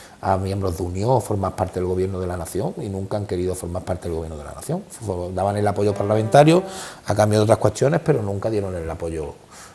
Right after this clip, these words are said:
nunca formaron parte del Ejecutivo. En Madrid se le ha ofrecido a Ciudadanos formar parte del Ejecutivo y tampoco han querido, ¿no?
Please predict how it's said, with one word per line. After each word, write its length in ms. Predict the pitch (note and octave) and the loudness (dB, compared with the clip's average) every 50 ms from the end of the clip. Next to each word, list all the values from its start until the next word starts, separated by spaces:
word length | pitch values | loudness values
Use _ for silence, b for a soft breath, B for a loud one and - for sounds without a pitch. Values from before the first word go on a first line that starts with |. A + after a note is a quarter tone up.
| B - | B -2
nunca 220 | B2 A#2 A#2 C#3+ | 0 2 4 4
formaron 340 | C3 C3+ B2 A#2 G#2+ G#2 F#2+ | 4 4 4 4 4 4 4
parte 200 | - G#2 F#2 - F#2 | 2 0 0 0 -2
del 60 | F#2+ | -4
Ejecutivo. 580 | - - F2+ E2+ - A#2 D#3+ F3+ E3 A2 E2+ G2 | -4 -4 -6 -4 0 2 4 6 6 6 4 2
En 160 | G2 F#2+ G2 | -2 -2 -2
Madrid 320 | F#2 F#2 F2+ F#2+ G#2+ A2 | -2 -2 0 2 2 2
se 100 | G#2+ - | 2 2
le 60 | G2 | 2
ha 60 | G2+ G2 | 2 2
ofrecido 300 | - G2 F#2 - G#2 G2 | 2 0 0 0 -2 -2
a 40 | |
Ciudadanos 440 | - - G2 F#2+ F#2+ G2 G2 F#2+ F2+ - B B B B B B | 0 0 2 2 2 0 0 -2 -4 -6 B B B B B B
formar 380 | B - - G2+ F#2 G2 F#2 - | B 2 2 4 6 4 4 4
parte 200 | - F#2+ F2+ G2 | 4 2 2 2
del 100 | F#2 F2+ | 0 2
Ejecutivo 360 | F2 F#2 F2+ F2 G2+ A2+ D3+ | 2 2 2 2 2 2 2
y 60 | F3 | 2
tampoco 320 | B2+ G#2+ - - D3 D3+ A#2 | 2 2 0 0 0 0 -2
han 80 | F#2 | -4
querido, 340 | E2 - E2+ G#2+ D3+ C#3+ G2+ | -6 -6 -6 -4 -4 -4 -4
¿no? 120 | F2+ - | -6 -10